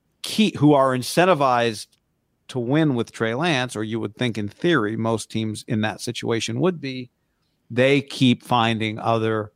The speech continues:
solutions to their quarterback problem or trying to find other solutions to their quarterback problem. So I, I don't,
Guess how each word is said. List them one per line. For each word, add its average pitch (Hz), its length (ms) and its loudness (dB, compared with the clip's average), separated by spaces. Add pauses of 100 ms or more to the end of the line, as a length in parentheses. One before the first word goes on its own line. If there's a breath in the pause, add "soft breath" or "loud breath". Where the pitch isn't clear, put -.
solutions 107 800 -2
to 104 100 -8
their 90 140 -4
quarterback 127 580 0
problem 147 400 2 (200 soft breath)
or 120 120 0
trying 110 520 0
to - 60 -12
find 87 300 -10
other - 220 -10
solutions - 640 -12 (560 soft breath)
to 107 80 -2
their 104 140 -2
quarterback 60 500 0
problem. 50 400 -4
So 131 340 0
I, 147 160 0
I 139 100 2
don't, 143 240 2